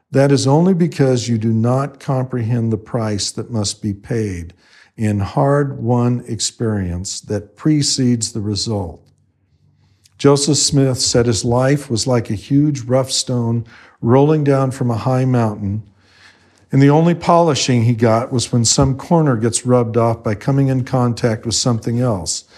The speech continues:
striking with accelerated force against religious bigotry, priestcraft, lying editors,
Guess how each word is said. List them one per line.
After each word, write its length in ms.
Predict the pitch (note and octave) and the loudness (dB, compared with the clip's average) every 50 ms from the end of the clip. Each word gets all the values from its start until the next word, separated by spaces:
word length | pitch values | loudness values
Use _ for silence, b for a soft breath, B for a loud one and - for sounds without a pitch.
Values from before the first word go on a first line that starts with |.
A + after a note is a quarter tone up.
| B B B B B | B B B B B
striking 720 | - - - - D3+ C#3+ D3+ D3+ D3 - D#3+ D3+ D3 C#3 | -6 -6 0 2 4 4 4 4 2 0 0 2 2 2
with 180 | C3 C3 B2+ - | 2 0 0 -2
accelerated 800 | C3+ - - - - D3+ C#3+ D3 C#3+ C#3 C#3 C#3 C3+ B2+ B2 | -4 -2 0 2 4 4 4 4 4 4 4 2 2 0 -4
force 420 | - - - C#3+ C#3+ C#3 C3+ C#3 - | -6 -2 0 2 2 2 2 0 -2
against 440 | B2 A2+ C3 C3 B2 A2+ - - A#2+ | -2 0 0 0 0 0 -2 -2 -2
religious 480 | A#2 A2+ A#2+ C3 C3+ B2+ C3+ A#2+ - | 0 2 2 2 2 2 0 0 -2
bigotry, 800 | - A2 G#2 B2+ C#3 C#3+ C#3+ C#3+ - - - - G#2 F#2+ F2 F2 b b b b b b b _ | -4 -2 2 2 2 4 2 0 -2 -4 -6 -6 -6 -6 -6 -10 b b b b b b b _
priestcraft, 960 | - - D3+ D3+ D3+ D3 - - - - B2 A2+ G2 F2 D#2+ - - _ _ _ _ _ _ _ | 0 4 4 4 4 2 -2 -6 -6 -4 -4 -2 -2 -6 -8 -12 -14 _ _ _ _ _ _ _
lying 640 | C3+ B2 C3 C3 C3 C3+ C#3 C3 C3 C3 C3 C3 C3 | 0 2 2 4 4 2 2 2 0 -2 -2 -2 0
editors, 680 | C3 C3+ C3+ C3 A#2+ G2+ G#2 F#2 F2 E2+ F2 - - | 0 2 2 0 0 -2 -4 -6 -6 -8 -10 -10 -12